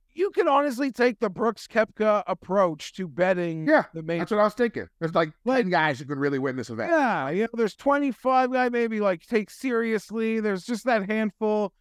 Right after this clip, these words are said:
Speaker 1: And, of course, there's golf. Any four days, one of these guys can be Brian, Brian Harman and, and do what happened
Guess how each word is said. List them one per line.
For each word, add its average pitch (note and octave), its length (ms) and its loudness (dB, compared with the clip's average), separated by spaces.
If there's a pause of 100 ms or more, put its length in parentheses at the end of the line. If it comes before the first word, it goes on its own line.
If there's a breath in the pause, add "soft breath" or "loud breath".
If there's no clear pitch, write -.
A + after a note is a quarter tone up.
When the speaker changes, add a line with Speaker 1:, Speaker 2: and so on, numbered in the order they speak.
(280)
Speaker 1:
And, D#4 80 0
of D#4+ 160 -2
course, C#4 380 2
there's A3 180 0
golf. F#3+ 440 0
Any G#3+ 240 -2
four G#3 280 0
days, F#3+ 280 -2
one F#3 140 0
of F#3 60 0
these E3+ 160 -4
guys F3 300 0
can E3+ 180 -6
be D#3+ 140 -4
Brian, D3+ 500 -2 (560)
Brian F3 320 2
Harman D#3+ 460 2
and, D3 180 -4
and D#3 240 -4
do E3+ 220 0
what D#3+ 200 0
happened D3+ 640 -2